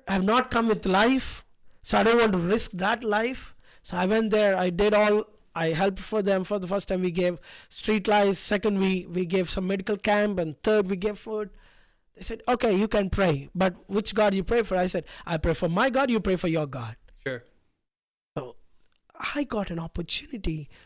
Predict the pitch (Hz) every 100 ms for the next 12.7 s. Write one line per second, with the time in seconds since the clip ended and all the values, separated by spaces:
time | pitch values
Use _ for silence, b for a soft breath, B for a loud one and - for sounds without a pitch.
0 | b - 170 185 160 147 - 175 147 139
1 | 123 - 180 208 143 131 - - 170 156
2 | 143 - - 165 165 - 156 135 123 107
3 | 92 - - B B B B B B _
4 | - 220 254 254 - 196 185 190 196 196
5 | 185 190 208 190 160 160 190 190 - 165
6 | 165 185 185 170 - 185 185 165 160 156
7 | 160 165 147 139 131 113 - b b b
8 | b b b b _ _ _ _ _ 226
9 | 330 320 - 202 180 170 160 160 175 170
10 | - 156 - - - _ _ - - -
11 | - 160 190 165 139 135 127 _ - 180
12 | 185 156 143 151 156 120 117